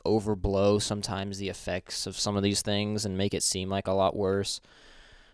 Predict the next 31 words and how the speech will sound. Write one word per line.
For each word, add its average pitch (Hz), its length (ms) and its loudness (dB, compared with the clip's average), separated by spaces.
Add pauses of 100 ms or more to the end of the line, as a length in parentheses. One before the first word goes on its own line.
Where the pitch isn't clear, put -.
(100)
Uh, 110 400 4
I - 40 -4
think 123 220 -4
at - 140 0
the 107 100 4
end 110 160 2
of 107 80 2
the 104 80 2
day, 104 540 4 (440)
you 107 160 -6
just 110 320 -2
gotta 104 300 4
kinda 104 300 -4
learn 101 320 0
to 101 80 0
have, 95 440 2 (380)
you 117 120 -6
know, 101 120 0
a 101 80 -2
little 101 140 -2
bit 104 160 -2
of 101 160 -6
some 101 220 -12 (260)
thick 110 120 -6
skin 104 440 0
and 104 160 -2
just - 420 -6 (1200)
kinda 110 160 0
be 107 120 4
able 110 220 4
to 101 360 -2